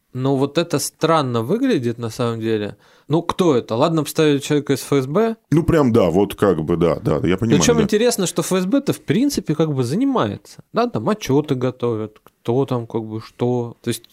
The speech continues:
Speaker 1: там есть у них, да.
Speaker 2: Ну, б-, надо понимать, что, грубо говоря, регион из Москвы видно тремя способами.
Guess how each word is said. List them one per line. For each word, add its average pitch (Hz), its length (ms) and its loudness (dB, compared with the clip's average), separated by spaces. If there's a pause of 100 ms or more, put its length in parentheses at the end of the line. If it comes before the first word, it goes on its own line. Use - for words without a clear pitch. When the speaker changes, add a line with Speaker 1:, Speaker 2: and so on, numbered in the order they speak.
Speaker 1:
там 185 280 0
есть 131 440 0
у - 20 -10
них, 104 260 -10
да. 156 260 0 (180)
Speaker 2:
Ну, 120 440 2
б-, 110 140 0
надо 110 320 2
понимать, 110 480 2
что, - 240 -2
грубо 98 300 2
говоря, 90 600 2
регион 87 460 2
из 76 200 -2
Москвы 160 640 0 (440)
видно 120 800 0
тремя 104 240 0
способами. 71 580 -4